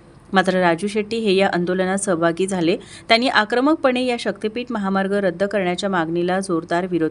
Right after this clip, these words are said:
केला आहे. राज्यभरात स्वाभिमानीचे आंदोलन सुरू असताना कोल्हापूर महामार्गावरील रस्त्यावर देखील स्वाभिमानी शेतकरी संघटनेच्या पदाधिकाऱ्यांनी रास्ता रोको आंदोलन केले आहे.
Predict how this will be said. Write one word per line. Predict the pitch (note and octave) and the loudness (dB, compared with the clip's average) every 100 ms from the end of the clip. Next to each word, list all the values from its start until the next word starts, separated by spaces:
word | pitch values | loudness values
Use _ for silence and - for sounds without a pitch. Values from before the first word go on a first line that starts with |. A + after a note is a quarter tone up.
| D#3+ | -2
केला | D#3 D#3 | -2 0
आहे. | E3 E3+ - - - - | -2 -4 -6 -20 -20 0
राज्यभरात | G3 F#3+ G3+ G3+ G3 G#3+ | 2 2 0 0 0 2
स्वाभिमानीचे | G#3+ E3 F#3 G3+ F#3+ G3 | 2 2 0 -2 -2 0
आंदोलन | G#3+ F3 F3 F#3+ | 0 0 0 -2
सुरू | G3 F3 | -2 -2
असताना | F3 E3+ G3+ F3+ E3 - - | -2 -2 -2 -2 -4 -12 -2
कोल्हापूर | C4 B3+ C4+ D4 D#4+ | 4 4 4 0 0
महामार्गावरील | C4+ A3+ A3 G3 G3 G3 G#3+ G#3+ | 0 0 0 2 0 2 0 0
रस्त्यावर | F3+ - F#3 G#3 G#3 | -2 -2 -4 -2 -4
देखील | G3 G3 G#3 | -4 -4 -8
स्वाभिमानी | G#3 D#3+ F#3+ G#3 A#3 C4+ | -2 -2 0 -4 -6 -4
शेतकरी | G#3 G3+ G3+ G#3 | -6 -2 -4 -2
संघटनेच्या | G3 F3 F3 F#3 G3 | -4 -4 -4 -4 -2
पदाधिकाऱ्यांनी | G3 F3 E3+ E3 E3+ D#3+ E3 G3 F3 - - - | 0 2 2 0 2 2 4 4 2 -2 -14 0
रास्ता | A3 G#3+ G#3 C4 | 4 4 4 0
रोको | C4 C4 | 2 2
आंदोलन | G#3 E3 E3 | 2 2 0
केले | E3 E3+ D#3+ | 0 2 2
आहे. | E3 | 0